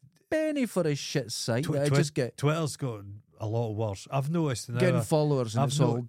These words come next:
Speaker 1: dating
Speaker 2: we,
Speaker 1: sites
Speaker 2: we
Speaker 1: and
Speaker 2: get a lot of, like, we never used to, but it's all, like, Angela five two six nine two
Speaker 1: Yeah, yeah, yeah.
Speaker 2: liking,
Speaker 1: Lots of that. Lots
Speaker 2: why,
Speaker 1: of that.
Speaker 2: yeah, like, why is a woman liking anything we post?
Speaker 1: Exactly.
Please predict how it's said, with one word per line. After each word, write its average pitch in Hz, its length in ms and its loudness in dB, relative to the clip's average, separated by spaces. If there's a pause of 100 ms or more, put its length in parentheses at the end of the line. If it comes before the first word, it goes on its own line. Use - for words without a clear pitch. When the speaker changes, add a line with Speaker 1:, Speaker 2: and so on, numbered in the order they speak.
Speaker 1:
dating 127 360 4
Speaker 2:
we, 113 60 -2
Speaker 1:
sites 139 400 0
Speaker 2:
we 147 120 4
Speaker 1:
and 143 80 0
Speaker 2:
get 131 160 -2
a 127 40 -2
lot 123 380 -2
of, 110 80 -4
like, 110 320 -4
we 120 100 -2
never 156 280 0
used 143 340 -2
to, 104 140 -2
but 101 120 -8
it's - 180 -10
all, 117 260 -2
like, 107 200 -4
Angela 110 460 -4
five 110 340 -6
two 107 160 -8
six - 380 -12
nine 110 260 -6
two 151 140 4
Speaker 1:
Yeah, 127 120 4
yeah, 120 160 -4
yeah. 98 160 -4
Speaker 2:
liking, 123 280 4
Speaker 1:
Lots 139 280 0
of 117 100 0
that. 87 200 -4 (240)
Lots 151 200 0
Speaker 2:
why, 214 140 6
Speaker 1:
of 110 100 -6
that. - 160 -8
Speaker 2:
yeah, 151 80 0
like, 143 200 0
why 180 180 0
is 185 100 -4
a 151 80 -2
woman 101 280 -4
liking 95 360 -6
anything 92 360 -6
we 90 120 -8
post? - 440 -16 (140)
Speaker 1:
Exactly. 104 720 -4